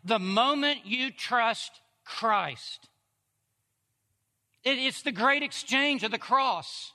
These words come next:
All of my sin laid upon Christ. His perfect righteousness laid on me. That's what Paul is saying.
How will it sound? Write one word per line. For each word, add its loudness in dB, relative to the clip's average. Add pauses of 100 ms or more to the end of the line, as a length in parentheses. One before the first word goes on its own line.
(1120)
All 6
of 2
my 2
sin 0
laid 2
upon 0
Christ. -2 (600)
His 0
perfect 0
righteousness 0
laid 2
on 2
me. -4 (960)
That's 2
what 0
Paul 4
is -2
saying. -2